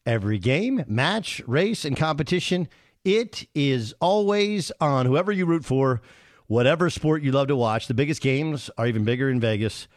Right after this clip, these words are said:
So make sure to plan your trip today at visitlasvegas dot com. Okay, so, um, yesterday we had the he said, she said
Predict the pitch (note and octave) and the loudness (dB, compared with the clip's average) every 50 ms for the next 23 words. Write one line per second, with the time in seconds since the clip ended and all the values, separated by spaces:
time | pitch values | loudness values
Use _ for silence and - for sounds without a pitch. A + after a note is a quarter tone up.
0 | _ - - D3 D#3+ F3+ - - F#3 F#3 E3+ E3 - D3+ D3+ D3+ D3 C#3 A#2 - | _ -8 -2 0 2 2 2 2 0 2 2 2 2 2 0 2 0 -2 -2 -4
1 | B2 A2 A#2 A#2 B2 B2+ A#2 G#2 B2+ A2 C3 A#2 A2+ A2 A2 - - G#2+ G2+ F#2+ | -6 -2 0 0 0 0 0 -2 -2 -2 -4 -4 -2 -4 -4 -4 -4 -4 -2 -2
2 | G#2+ G2 - - - - _ _ _ _ _ _ _ _ _ _ - - F#2 B2 | -2 -4 -4 -8 -14 -18 _ _ _ _ _ _ _ _ _ _ -10 -4 0 0
3 | A#2 A#2 A2+ A2 - - A#2+ G2+ F2 D#2+ D2 - _ - F#3+ F#3 - E3+ C#3+ - | 2 0 0 -2 -2 -2 0 0 0 -2 -6 -6 _ -2 0 2 2 0 0 0
4 | - - F#3+ F3 E3+ E3 E3+ - D3+ D3 C#3+ C#3 C#3 C#3 C3 A#2 - _ - - | 0 2 2 4 2 2 -2 -2 -2 -2 0 0 -2 -2 -4 -8 -10 _ -20 -20
5 | - - - - - - _ _ _ _ _ _ _ _ _ _ _ _ _ _ | -20 -20 -20 -20 -20 -20 _ _ _ _ _ _ _ _ _ _ _ _ _ _
6 | _ - - - _ _ _ _ - B2 C#3 F#3+ A3+ G#3+ - - G3 D#3 D3+ C#3 | _ -20 -20 -20 _ _ _ _ -4 -2 0 0 0 0 -2 -2 0 2 2 2
7 | D3 D#3+ F#3+ G3 G3+ G#3 D#3+ E3 C3+ A#2+ F3+ G#3+ F#3 - G3+ F#3 E3 B2+ - - | 2 2 2 2 2 2 2 0 0 2 2 0 0 2 0 0 0 0 0 0
8 | D#3+ D3+ - - D3 C3+ B2+ B2 A#2+ A2+ G#2+ | 0 0 0 0 0 2 2 2 0 -2 -6